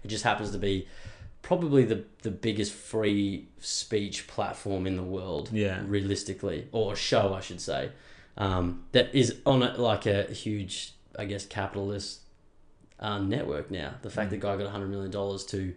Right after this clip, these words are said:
Speaker 1: do his show on Spotify,
Speaker 2: Yeah.
Speaker 1: um,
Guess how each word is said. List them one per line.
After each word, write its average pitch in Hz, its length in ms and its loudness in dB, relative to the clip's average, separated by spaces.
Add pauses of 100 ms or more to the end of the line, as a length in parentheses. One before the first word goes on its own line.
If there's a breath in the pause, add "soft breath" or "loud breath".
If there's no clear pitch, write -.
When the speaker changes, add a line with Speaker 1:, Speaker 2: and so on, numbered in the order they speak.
(440 soft breath)
Speaker 1:
do 107 140 0
his 101 100 2
show 104 240 0
on 90 80 -2
Spotify, 92 720 0 (220)
Speaker 2:
Yeah. 101 280 2 (220)
Speaker 1:
um, 98 540 4